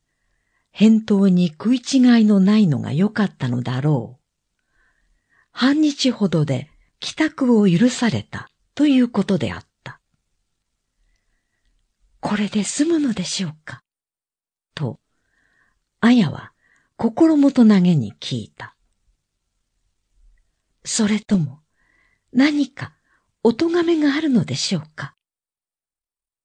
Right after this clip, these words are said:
「ここではっきり断っておくが、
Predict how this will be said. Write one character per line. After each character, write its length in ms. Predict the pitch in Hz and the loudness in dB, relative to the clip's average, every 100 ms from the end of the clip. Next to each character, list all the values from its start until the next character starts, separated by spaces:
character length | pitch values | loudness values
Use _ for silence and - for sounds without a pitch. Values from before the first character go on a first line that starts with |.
| _ _ _ _ _ _ _ _ _ _ | _ _ _ _ _ _ _ _ _ _
「こ 140 | - 196 | -2 0
こ 180 | - 285 | 0 2
で 140 | 262 | 2
は 180 | 247 233 | 0 -2
っ 100 | 226 | -4
き 180 | - 349 | -2 0
り 160 | 339 - | 0 -2
断 400 | 143 143 196 202 | -4 0 2 2
っ 80 | |
て 160 | - - | 0 -6
お 140 | 120 | -6
く 200 | 123 151 | -4 -2
が、 240 | 143 - | -2 -4